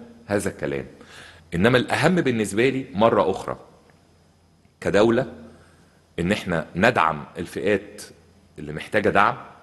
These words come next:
وده اللي بيحصل النهاردة من توسعة، آه، مظلة ح-، تكافل وكرامة، الحاجات التموين اللي تمت، زيادة المرتبات وكل الكلام ده،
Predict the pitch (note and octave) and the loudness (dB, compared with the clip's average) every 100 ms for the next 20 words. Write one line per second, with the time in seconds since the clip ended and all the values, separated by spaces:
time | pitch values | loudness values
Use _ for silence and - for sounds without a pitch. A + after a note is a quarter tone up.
0 | - _ - D#3+ G2 F2 G2+ - - E2 | -20 _ -8 -2 -2 0 -2 -2 -4 -4
1 | D#2 D#2 F#2+ F2 E2 D#2+ E2 - F#2+ E2+ | -4 0 0 0 -2 -2 -4 0 0 0
2 | - - - - - _ - D2 C#2+ C#2+ | -4 -14 -20 -20 -20 _ -6 -2 -2 -2
3 | C#2+ D#2+ D2 C#2+ E2 E2+ F#2+ F2 - - | -4 -4 -6 -2 0 2 2 0 -4 -10
4 | - G2 - E2+ D#2 E2 G#2+ G#2 G#2 - | -6 -4 -2 -2 0 6 6 8 4 0
5 | - - - C#2 D#2 D2+ D2 - D#2+ G2 | -10 -20 -12 -6 -4 -2 -4 -6 -2 -2
6 | D#2 - D#2 F#2 F#2+ E2 D2+ G#2 G#2 G2+ | -2 -6 -2 0 0 -2 2 2 4 0
7 | - - - F2 F#2 F2 E2+ D#2 D#2 D#2 | -2 -8 -2 2 2 2 0 -2 -4 -4
8 | D#2+ F#2+ G#2+ A2 A2 B2+ A2+ G2+ A#2+ B2 | 0 2 2 0 -2 0 0 2 2 2
9 | B2+ | -2